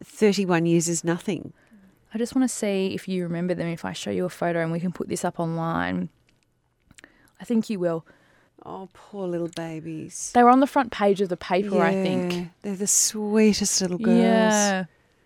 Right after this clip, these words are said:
Speaker 1: How do you, I mean, if he's got anger and he's angry at his wife or sep-, you know, soon to be not wife,
Speaker 2: I think it was that photo that
Speaker 1: don't
Speaker 2: was on the
Speaker 1: take it
Speaker 2: front
Speaker 1: out
Speaker 2: page.
Speaker 1: on, yes, don't take it out on the girls.
Speaker 2: Mm.
Speaker 1: Don't take it out on anyone.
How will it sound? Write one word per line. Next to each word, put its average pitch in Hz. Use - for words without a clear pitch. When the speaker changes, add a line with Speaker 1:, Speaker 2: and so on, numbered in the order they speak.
Speaker 1:
How 247
do 285
you, 285
I -
mean, 240
if 254
he's 240
got 254
anger 226
and 190
he's 190
angry 220
at 185
his 175
wife 208
or 160
sep-, -
you 202
know, 185
soon 202
to 202
be 190
not 185
wife, 190
Speaker 2:
I 202
think 240
it -
was 214
that 170
photo 190
that 175
Speaker 1:
don't 311
Speaker 2:
was 277
on 277
the 277
Speaker 1:
take 302
it 294
Speaker 2:
front 269
Speaker 1:
out -
Speaker 2:
page. 254
Speaker 1:
on, 240
yes, 262
don't 285
take 294
it 277
out 269
on 262
the 262
girls. 277
Speaker 2:
Mm. 170
Speaker 1:
Don't 311
take 320
it 285
out 285
on 269
anyone. 269